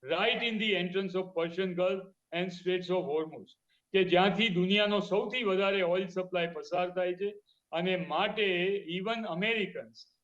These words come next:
at once upon a time, you know, they had the rapid deployment force અને, you know, well, those stationed in Diego Garcia, but it was meant to make sure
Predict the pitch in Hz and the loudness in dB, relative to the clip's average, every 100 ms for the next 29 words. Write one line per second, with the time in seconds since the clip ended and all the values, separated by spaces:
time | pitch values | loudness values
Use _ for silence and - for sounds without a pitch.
0 | - 175 170 180 226 202 202 185 185 175 | -2 -2 2 2 4 2 2 2 2 2
1 | 175 185 175 170 175 180 170 160 135 202 | 2 2 0 -2 -2 -4 -4 -4 0 0
2 | 180 180 131 160 175 202 185 180 190 190 | 0 0 0 -2 -4 -4 -4 -2 -2 -2
3 | 185 180 190 208 208 - _ _ - 170 | -4 -4 -2 -2 -4 -14 _ _ -6 -2
4 | 185 185 180 175 170 180 175 151 147 - | 0 2 0 -2 -2 -2 -2 -4 -6 -8
5 | 170 208 202 185 196 190 208 139 - - | -2 0 0 2 2 4 2 0 -6 -18
6 | _ - 180 175 180 220 220 202 165 160 | _ -4 -2 0 0 2 4 2 2 0
7 | 160 185 208 202 _ - 190 214 208 220 | 0 -2 -2 -4 _ -4 -2 0 -2 -2
8 | 214 - 165 240 254 175 - - 196 170 | -2 -4 -2 0 0 -2 -10 -6 -6 -2
9 | 208 233 - 214 180 175 170 | -2 -2 -2 0 0 0 -4